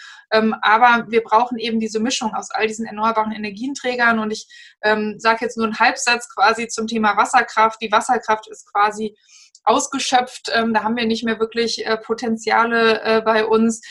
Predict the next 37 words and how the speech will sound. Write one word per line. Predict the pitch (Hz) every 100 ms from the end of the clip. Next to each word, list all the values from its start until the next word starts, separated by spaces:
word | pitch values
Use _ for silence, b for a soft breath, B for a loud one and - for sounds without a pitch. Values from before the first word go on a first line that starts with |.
| B B
Aber | 226 220
all | 240
das | 269 254 -
gehört | 226 240 233
zusammen | 220 202 214 214
und | 202
das | 214 233
ist | 247
mir | 233 226
unglaublich | 233 233 220 220 220
wichtig, | 240 311 - 269 -
dann | 233
nicht | 226 226
zu | 220
sagen, | 220 226
das | 220 220
eine | 226 254
ist | 226
besser | - 226 220
als | 220
das | 220 -
andere, | 220 262 247
sondern | 226 226 220
wir | 220
brauchen | - 196 196 196
alles. | 202 247 359 - - B B B
Und | 247
was | 247 247
wir | 208 -
auch | - 247 -
brauchen, | 202 214 214 240
ist, | 226 247 -
ähm, | 220 226 233 226
die | 220
Energieeinsparung | 220 208 233 - 214 254 - 226 240 226
und | 214
die | 214